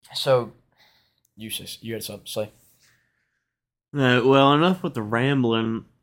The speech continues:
Speaker 2: you know, about just, you know, whatever. Um, little off college football and, you know, on to the N B A Finals.
Speaker 1: Mm. Well,
Speaker 2: What do you think about the N B A Finals so far, Reed?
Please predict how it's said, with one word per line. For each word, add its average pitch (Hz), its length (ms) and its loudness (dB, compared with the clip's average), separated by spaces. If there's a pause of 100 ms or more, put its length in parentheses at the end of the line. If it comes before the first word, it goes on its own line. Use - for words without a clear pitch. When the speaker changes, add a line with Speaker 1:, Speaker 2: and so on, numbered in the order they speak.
Speaker 2:
you 135 160 -6
know, 104 120 -6 (280)
about 104 400 -2
just, 107 300 -8 (120)
you 120 140 -2
know, 87 220 -6
whatever. 104 520 -4 (480)
Um, 113 460 -4 (1200)
little 156 300 0
off 135 480 2 (300)
college 113 320 0
football 104 720 -4 (100)
and, 107 380 -4
you 104 80 -10
know, 101 160 -4
on 113 240 -2
to 113 120 -12
the 101 140 -6
N 110 160 -4
B 107 60 0
A 104 120 0
Finals. 113 800 -8 (340)
Speaker 1:
Mm. 131 200 -8 (1120)
Well, 117 140 -2
Speaker 2:
What 135 360 0
do 147 80 6
you 147 100 6
think 139 280 -2
about 123 180 0
the 123 60 2
N 123 140 4
B 117 80 6
A 113 100 6
Finals 113 480 -2
so 98 160 -8
far, 82 360 -14
Reed? 62 220 -20